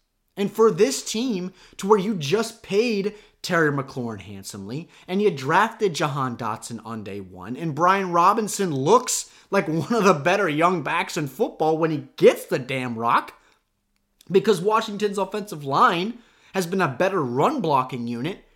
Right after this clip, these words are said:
than a pass blocking unit all season long. Chris Rodriguez has been <laughs> Washington's best rookie this year as a late day three pick out of Kentucky. Good for him. He runs with violence. I love it.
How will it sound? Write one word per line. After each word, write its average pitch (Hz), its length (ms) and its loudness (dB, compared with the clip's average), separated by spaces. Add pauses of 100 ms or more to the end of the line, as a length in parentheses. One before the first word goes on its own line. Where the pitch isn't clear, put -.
(180)
than 165 100 -4
a 170 60 -2
pass 208 360 -2
blocking 147 400 0
unit 143 420 -2 (300)
all 151 240 0
season 127 400 -4
long. 190 420 0 (760)
Chris 262 260 0
Rodriguez 202 720 2
has 185 120 -2
been 175 260 0
<laughs> - 20 -2
Washington's 185 640 -4
best 175 340 2
rookie 220 360 -2
this 135 280 -6
year 175 320 -4 (560)
as 196 180 2
a 165 60 2
late 160 360 0
day 180 200 4
three 180 200 -2
pick 214 300 -2
out 156 140 2
of 147 100 -4
Kentucky. 196 640 -4
Good 226 180 6
for 147 220 -4
him. 196 240 -4
He 143 80 -2
runs 160 280 0
with 147 120 -6
violence. 147 520 -2
I 190 160 0
love 165 340 2
it. 131 120 -8